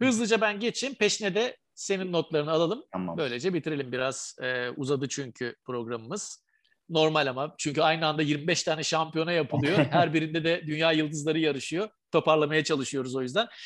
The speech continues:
Speaker 1: İtalya'da olimpiyat şampiyonu Lamont Marcel Jacobs yarıştı. Sakatlıktan sonra biliyorsun, acaba yarışacak mı, yarışmayacak mı derken hafta içi tweet atıp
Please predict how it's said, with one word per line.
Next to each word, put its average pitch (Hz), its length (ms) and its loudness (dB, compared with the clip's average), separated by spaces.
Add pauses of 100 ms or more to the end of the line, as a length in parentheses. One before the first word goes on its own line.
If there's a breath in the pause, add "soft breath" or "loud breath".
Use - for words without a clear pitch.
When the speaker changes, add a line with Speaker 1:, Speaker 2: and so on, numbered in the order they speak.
(140 loud breath)
Speaker 1:
İtalya'da 262 760 4
olimpiyat 208 420 2
şampiyonu 175 560 0
Lamont 185 240 0
Marcel 190 320 0
Jacobs 175 580 -6
yarıştı. 175 640 4
Sakatlıktan 170 640 -2
sonra 160 300 -2
biliyorsun, 160 440 0 (320 soft breath)
acaba 160 420 4
yarışacak 156 460 2
mı, 165 80 -8
yarışmayacak 160 500 0
mı 175 100 -8
derken 196 260 2
hafta 208 220 2
içi 202 140 4
tweet 208 260 -2
atıp 240 240 -2